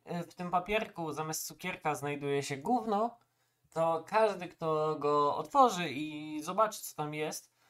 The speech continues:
uzna, że jest to coś, co nie jest warte większej uwagi.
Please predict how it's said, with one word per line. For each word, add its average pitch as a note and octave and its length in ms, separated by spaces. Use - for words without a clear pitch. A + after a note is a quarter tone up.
uzna, G3+ 320
że E3+ 220
jest E3 260
to D#3+ 80
coś, C#3 220
co C3+ 320
nie C3+ 220
jest B2 160
warte B2 560
większej B2 380
uwagi. A2 400